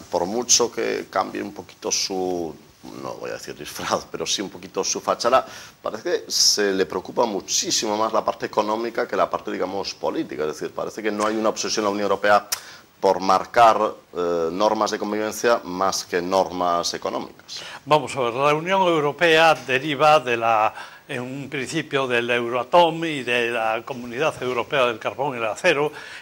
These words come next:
Speaker 2: y tuvo su origen en el intento de limar asperezas,
Speaker 1: Entre Francia y
Speaker 2: rivalidades
Speaker 1: Alemania.
Speaker 2: entre Francia y Alemania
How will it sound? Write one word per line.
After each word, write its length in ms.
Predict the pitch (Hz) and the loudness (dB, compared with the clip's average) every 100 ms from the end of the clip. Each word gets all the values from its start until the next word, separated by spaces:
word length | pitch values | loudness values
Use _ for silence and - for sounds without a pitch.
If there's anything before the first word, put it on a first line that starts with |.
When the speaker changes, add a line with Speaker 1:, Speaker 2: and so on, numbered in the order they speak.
| - | -6
Speaker 2:
y 160 | 127 | -6
tuvo 320 | 127 175 143 | -4 -4 -4
su 160 | 139 151 | -4 -2
origen 680 | 135 190 208 - 202 202 - - - - - - _ - | 0 0 -4 0 -2 -2 -10 -20 -20 -20 -20 -20 _ 4
en 580 | 170 156 170 175 180 - | 6 6 4 -4 -8 0
el 320 | 165 139 135 | 2 2 0
intento 840 | 135 139 135 202 190 151 - 147 | -4 -6 0 0 2 -2 -2 0
de 140 | 123 123 | 2 0
limar 400 | 120 123 160 156 | -2 0 2 2
asperezas, 960 | 131 - - 123 135 135 - 120 - | -2 -6 -6 -6 -4 -6 -4 -6 -6
Speaker 1:
Entre 140 | 117 120 | -10 -6
Francia 260 | - - 165 | 0 2 0
y 140 | 117 | -4
Speaker 2:
rivalidades 640 | 175 180 170 143 135 123 - | 4 8 8 6 -2 -4 -6
Speaker 1:
Alemania. 120 | 113 | -10
Speaker 2:
entre 160 | 107 120 | -10 -10
Francia 460 | - 143 - 127 | -6 -8 -6 -8
y 140 | 120 113 | -4 -4
Alemania 680 | 117 107 139 127 113 123 | -4 -4 -4 -4 -6 -12